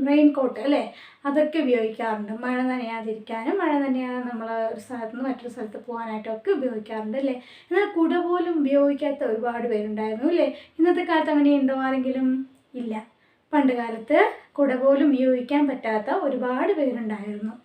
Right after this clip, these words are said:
അതിന് പപ്പ കുട ഉപയോഗിച്ചില്ലെങ്കിൽ പിന്നെ മഴയത്ത് മുഴുവൻ ഒരു നനഞ്ഞാ പോവുക? കുട ഉപയോഗിച്ചില്ലെങ്കിൽ പിന്നെ എങ്ങനെയാ ഒരു മഴ സമയത്ത് യാത്ര ചെയ്യുന്നത്? ആലോചിച്ച് നോക്കിയിട്ടുണ്ടോ നിങ്ങൾ? എങ്ങനെയായിരിക്കും യാത്ര ചെയ്തിട്ടുണ്ടാവുക? ആ,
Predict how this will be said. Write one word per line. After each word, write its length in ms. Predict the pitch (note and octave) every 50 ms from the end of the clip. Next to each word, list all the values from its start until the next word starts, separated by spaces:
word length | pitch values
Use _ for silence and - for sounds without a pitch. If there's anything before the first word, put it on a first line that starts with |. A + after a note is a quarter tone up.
| _ - - - - _ - D4+
അതിന് 200 | D#4+ F4 E4+ F#4+
പപ്പ 240 | F#4+ E4+ D4 G4
കുട 280 | G4 F#4+ E4+ E4 D4 D4+ F4+ F4
ഉപയോഗിച്ചില്ലെങ്കിൽ 640 | E4+ E4+ F4 E4+ - - - E4+ D#4+ D#4+ D#4+ E4
പിന്നെ 160 | D4 D#4+ E4 D#4+
മഴയത്ത് 380 | D#4 D4+ C#4+ D4 D4 D4 D4+
മുഴുവൻ 300 | D4+ D4+ D4+ D4+ D4+ D4
ഒരു 80 | D4 D4
നനഞ്ഞാ 340 | C#4+ C#4 C4 B3+ B3+ C4 B3
പോവുക? 640 | A#3+ A3 G#3+ C4 C4+ C4 C4+ C4+ C4+ C4+ C4+ C4+ - _ _ _ _ _ _ _ _ _ _ _ _ _ _ _ _ _ -
കുട 100 | E4+ F#4 G#4
ഉപയോഗിച്ചില്ലെങ്കിൽ 640 | G4+ E4+ D#4+ D4+ D4 C#4+ C#4+ C#4+ C#4 B3+ C4+ C4+
പിന്നെ 160 | C#4 C4+ C4 C#4
എങ്ങനെയാ 300 | C4 B3 B3 B3 A#3+ A#3+
ഒരു 340 | B3 B3 B3 A#3+ A#3+ A#3+
മഴ 180 | A#3+ A#3+ A#3+ A#3+
സമയത്ത് 440 | B3 B3 C4 B3+ A#3+ A#3+ A#3 B3+ B3 B3 B3+ C#4+ C#4 C4+ B3+ B3+
യാത്ര 300 | B3+ B3+ B3 - C#4 C#4
ചെയ്യുന്നത്? 680 | C4+ C#4 C#4 C4 C4 B3+ B3+ B3+ C4+ C4 C4 C4+ C4+ - _ _ _ _ _ _ _ -
ആലോചിച്ച് 420 | D#4+ D#4 D#4+ D#4+ D#4+ D#4 - -
നോക്കിയിട്ടുണ്ടോ 460 | D#4+ D#4 D4+ D4+ D4 D4 C#4+ C#4+ D4+ D4+
നിങ്ങൾ? 200 | D4+ D4 D4 D4+ D4+ D4+ D4+ D4+ D4+ - - _ _ _ _ _ _ _ _ _ - -
എങ്ങനെയായിരിക്കും 520 | G4+ G#4 G4+ F4 D4+ C#4 C4+ C4 B3+ B3+
യാത്ര 220 | B3 B3 A#3+ B3
ചെയ്തിട്ടുണ്ടാവുക? 920 | C4+ C4 C4 C4+ C4+ C4+ C4 C4+ C4 B3+ C4 C4 C#4 C4+ C4+ C4+ C#4+ C#4+ - - _ _ _ _ _ _ _ _ _ _ _ _ _ _ - D4
ആ, 80 | C#4+